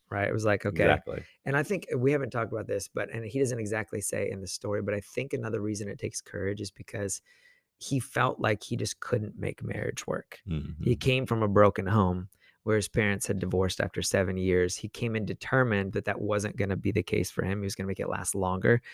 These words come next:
Speaker 1: but just in a few months, he was already in a, an affair,
Speaker 2: Yeah,
Speaker 1: right?
Speaker 2: right.
Speaker 1: And so I think there was this discouraged, defeated, uh, attitude that he had. "I just
Speaker 2: Mm-hmm.
Speaker 1: can't make this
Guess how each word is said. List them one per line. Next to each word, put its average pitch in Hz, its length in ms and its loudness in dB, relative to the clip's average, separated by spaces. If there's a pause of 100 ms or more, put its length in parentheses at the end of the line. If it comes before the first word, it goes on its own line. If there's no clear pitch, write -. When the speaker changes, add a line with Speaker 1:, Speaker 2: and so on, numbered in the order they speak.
(220)
Speaker 1:
but 107 100 -4
just 107 160 -2
in 113 80 -6
a 104 40 -4
few 110 260 -6
months, 101 400 2
he - 100 2
was 95 140 6
already 92 240 4
in 95 240 0
a, - 260 0
an 98 160 -2
affair, - 460 0 (100)
Speaker 2:
Yeah, 71 160 -2
Speaker 1:
right? - 240 2
Speaker 2:
right. - 220 -4 (160)
Speaker 1:
And 113 100 -2
so 127 100 2
I 117 100 2
think 135 340 2
there 123 100 8
was 107 160 8
this 104 220 2
discouraged, 107 1120 2 (520)
defeated, 107 760 4 (440)
uh, 98 320 0
attitude 110 640 4
that 101 160 0
he 92 140 -4
had. 92 240 -2
"I 117 100 4
just 82 300 0
Speaker 2:
Mm-hmm. - 80 4
Speaker 1:
can't 101 260 0 (400)
make 98 280 2
this - 300 0